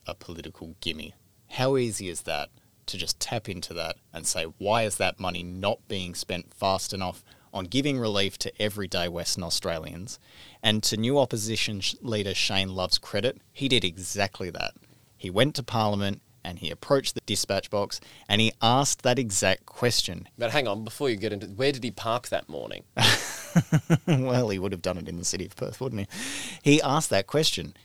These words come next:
Speaker 1: He said, "Why isn't this money being spent on cost of living matters? Why isn't it being spent on cost of living relief? How can you let that money sit there?"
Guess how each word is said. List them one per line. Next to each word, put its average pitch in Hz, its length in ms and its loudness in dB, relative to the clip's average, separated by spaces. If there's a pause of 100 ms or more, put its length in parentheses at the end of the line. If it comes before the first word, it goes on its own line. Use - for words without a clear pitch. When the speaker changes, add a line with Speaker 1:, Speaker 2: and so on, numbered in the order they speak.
Speaker 1:
He 135 140 -2
said, 117 400 4 (600)
"Why 110 220 -2
isn't 131 280 -2
this 120 140 -4
money 127 220 -4
being 92 280 -6
spent - 380 -6
on 92 140 -10
cost - 380 -6
of 107 160 -12
living 101 400 -6
matters? - 420 -6
Why 104 200 0
isn't 110 180 -2
it 101 100 -6
being 87 240 -2
spent 82 300 -6
on 98 80 -8
cost - 260 -4
of 104 100 -6
living 139 280 0
relief? 82 340 -4
How 120 160 0
can 123 200 -6
you 107 80 -4
let 120 240 0
that 98 180 0
money 90 180 -6
sit - 320 -2
there?" 71 280 -2